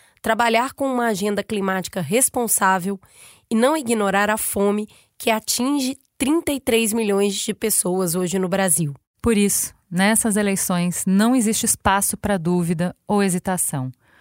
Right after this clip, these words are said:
Speaker 2: O Mamilos apoia a democracia e é por isso que hoje a gente declara voto e apoio ao candidato Lula.
Speaker 1: A construção de pontes, a importância do diálogo e a convivência com o diverso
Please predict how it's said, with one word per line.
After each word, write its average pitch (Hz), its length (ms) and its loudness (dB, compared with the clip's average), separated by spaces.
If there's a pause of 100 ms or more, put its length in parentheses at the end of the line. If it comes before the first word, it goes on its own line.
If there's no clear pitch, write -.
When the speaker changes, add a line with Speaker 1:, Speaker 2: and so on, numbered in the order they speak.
(340)
Speaker 2:
O 180 80 -2
Mamilos 190 720 0
apoia 214 420 0
a 226 40 0
democracia 208 760 -2 (160)
e 190 120 2
é 202 40 2
por 226 220 -2
isso 208 200 -2
que 208 160 -2
hoje 165 380 -2 (100)
a 180 80 -4
gente 180 240 -4
declara 165 640 -2
voto 180 580 -2 (120)
e 226 100 0
apoio 180 640 -2
ao 196 120 -4
candidato 185 580 -2
Lula. 131 340 -6 (340)
Speaker 1:
A 214 80 -2
construção 247 580 0
de 285 120 -2
pontes, 185 640 -4 (260)
a 214 80 0
importância 247 640 0
do 226 140 -6
diálogo 180 640 -2 (300)
e 214 80 0
a 208 60 0
convivência 254 680 0
com 208 220 -2
o 185 60 -2
diverso 185 640 -2